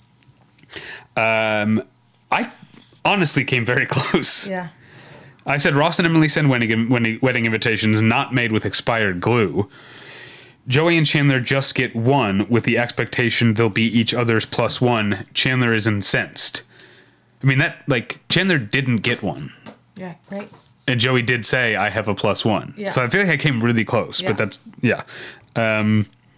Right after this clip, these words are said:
Speaker 1: okay, we, uh, you came pretty close, too.
Speaker 2: Yeah.
Speaker 1: You said, "We get flashbacks to past digit getting experiences and subsequent wait times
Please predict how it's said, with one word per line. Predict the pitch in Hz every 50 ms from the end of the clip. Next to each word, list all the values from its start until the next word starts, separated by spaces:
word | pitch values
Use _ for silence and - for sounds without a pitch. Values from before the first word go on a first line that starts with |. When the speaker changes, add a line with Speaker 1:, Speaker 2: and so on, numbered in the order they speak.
| _ _ _ _ _ _ _ _ _ - - _ - - _ _ _ _ _ _ _ _ _ _ - - _ _ _ _ _ _ _ _ _ _ _ _ _ _ _ _ _ _ _ _ - - -
Speaker 1:
okay, | 127 123 - 117
we, | 110 127 135 135 123 -
uh, | 131 127 123 117 117 117 113 101 87
you | 104 117 143 208
came | - - 247 170
pretty | 147 160 147 123
close, | - 135 120 110 -
too. | - - 131 117 107 101
Speaker 2:
Yeah. | 98 95 90 - 98
Speaker 1:
You | 113 123 127
said, | 127 - 147 127 117
"We | 135 156
get | 151 156 117
flashbacks | - - 165 170 165 - - 160 151 147 147 - -
to | 147
past | 139 - - 185 185 175 151 - - - - - 131 120
digit | 107 131 120 117 117 - 113
getting | 113 117 113 110 107
experiences | 107 - - - 120 110 107 107 107 104 - - 113 123 123 -
and | - 117 110 104
subsequent | - - 120 107 101 107 107 95 110 107 107
wait | 110 107 107 - -
times | 123 113 120 131 139 143 139